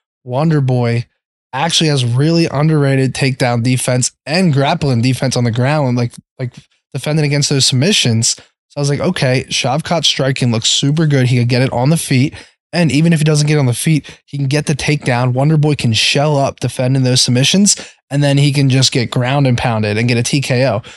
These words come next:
So I was like, "I'm getting three to one on a minus six seventy favorite on the K O prop." I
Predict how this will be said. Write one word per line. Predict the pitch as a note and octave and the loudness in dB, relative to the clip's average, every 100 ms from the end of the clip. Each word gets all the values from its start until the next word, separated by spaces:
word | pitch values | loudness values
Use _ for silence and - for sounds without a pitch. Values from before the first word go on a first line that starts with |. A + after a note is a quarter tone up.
| - _ | -20 _
So | - | -10
I | |
was | C3 | -6
like, | C3 - | -6 -4
"I'm | D#3+ | -4
getting | E3 D#3 A2+ | -2 -2 -4
three | - C#3+ D#3+ | -6 -2 0
to | F3+ | 2
one | D#3 C#3 C#3+ | 2 0 0
on | C3+ | 0
a | A2 | 0
minus | A2+ C#3+ F3 E3 | 0 0 0 2
six | - E3+ - | 0 0 0
seventy | D3+ D3 D3 | 2 2 2
favorite | - B2 A#2+ A#2 A#2+ - _ _ _ | 0 0 0 0 -2 -4 _ _ _
on | A#2 | -12
the | A2+ | -12
K | - D3 C3 | -4 0 2
O | B2+ | 0
prop." | - C3 A#2 - | -2 -2 -2 -6
I | A#2+ A#2 | -8 -8